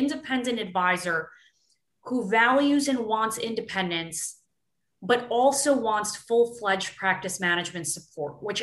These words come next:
I define not as technology, 'cause a lot of R I As say, "We offer practice management, and that means tech stack." For me, practice management means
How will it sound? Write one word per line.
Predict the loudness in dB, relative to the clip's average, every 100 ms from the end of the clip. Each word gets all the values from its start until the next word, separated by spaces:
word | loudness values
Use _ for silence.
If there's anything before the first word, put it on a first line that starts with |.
| -2
I | 4 4
define | 2 -2 0 0 2 0 -4 -10 _ -10
not | 2 4 4
as | 2
technology, | -2 -2 0 0 -2 -8 -10
'cause | -8 -4
a |
lot | 2 2
of | 2
R | 2 2
I | 2
As | -2
say, | -4
"We | -2 0 2
offer | 2 -2
practice | 0 -2 -2 -6
management, | 0 0 0 -4 -6 -2
and | 0
that | 0 -4 -10
means | -8 -6
tech | -6 -8
stack." | -8 -14 -14 _ _ -20 -4
For | 4
me, | 4 4 2
practice | 2 2 2 0
management | 2 2 2 -4 -6 -2
means | 0 2 0 -4 -8 -10